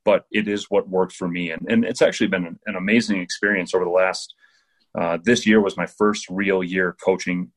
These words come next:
uh, a team. And I, you know, I started my coaching career at Shattuck, and then, you know, I helped out, uh, with Jay's camp,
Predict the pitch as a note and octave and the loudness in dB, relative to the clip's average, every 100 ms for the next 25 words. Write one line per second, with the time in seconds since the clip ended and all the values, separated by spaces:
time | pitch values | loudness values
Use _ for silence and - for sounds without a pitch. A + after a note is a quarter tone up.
0 | _ F#2+ F2 - - - F#2+ D#2+ D#2 G#2 | _ -10 -10 -10 -2 2 2 0 -4 2
1 | G#2+ G#2 F#2 _ - F#2+ F2+ F#2 - _ | 4 4 2 _ -12 -6 -2 -2 -4 _
2 | _ - - G2 F#2 F3 _ - _ _ | _ -8 4 4 4 -6 _ -20 _ _
3 | _ _ _ G2+ F#2+ F2+ F2 - G#2+ G#2 | _ _ _ -10 -8 -6 -8 -2 -2 0
4 | F#2+ - F#2 F2+ E2+ G2 F2 - A2+ A2 | -4 -2 0 0 -2 -8 -8 0 4 4
5 | G#2 - F#2 F#2 F2+ F2+ F2+ F2+ F2 E2+ | 4 0 -6 -6 -6 -8 -8 -10 -10 -4
6 | F2+ F2+ E2+ - _ _ F2+ F2 F2 E2+ | -2 -2 -4 -8 _ _ -16 -12 -10 -10
7 | - G2+ F#2 - F#2+ | -2 -2 -2 -2 -2